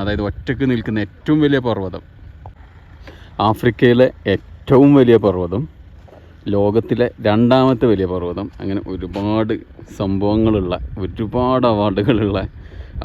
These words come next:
അവാർഡുകൾ വാരിക്കൂട്ടിയിട്ടുള്ള കിളിമഞ്ചാരോ മൗണ്ടെയിൻ ഇതേ കിടക്കണം മുന്നിൽ. അതിൻ്റെ, അതിൻ്റെ ആ മഞ്ഞ് മൂടി കിടക്കുന്നത് കണ്ടില്ലേ? അതിൻ്റെ ഏറ്റവും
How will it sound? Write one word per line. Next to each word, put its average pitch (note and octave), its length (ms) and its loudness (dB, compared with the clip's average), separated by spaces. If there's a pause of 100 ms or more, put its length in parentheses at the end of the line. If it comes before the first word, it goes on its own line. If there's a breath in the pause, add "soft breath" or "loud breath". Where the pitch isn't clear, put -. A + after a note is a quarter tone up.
അവാർഡുകൾ G2 480 -2 (120)
വാരിക്കൂട്ടിയിട്ടുള്ള G2 800 -6 (220)
കിളിമഞ്ചാരോ G#2+ 680 -2 (120)
മൗണ്ടെയിൻ F2 360 -8 (280)
ഇതേ F#2 200 -8 (480)
കിടക്കണം F2 400 -12
മുന്നിൽ. E2 240 -12 (480 loud breath)
അതിൻ്റെ, A#2 140 -4 (120)
അതിൻ്റെ C3 260 0 (380)
ആ C3+ 80 -2 (600)
മഞ്ഞ് C#3+ 440 2
മൂടി D#3+ 240 4
കിടക്കുന്നത് C#3+ 360 2
കണ്ടില്ലേ? A#2 300 0 (140)
അതിൻ്റെ G#2+ 260 -2 (140)
ഏറ്റവും C3 280 -4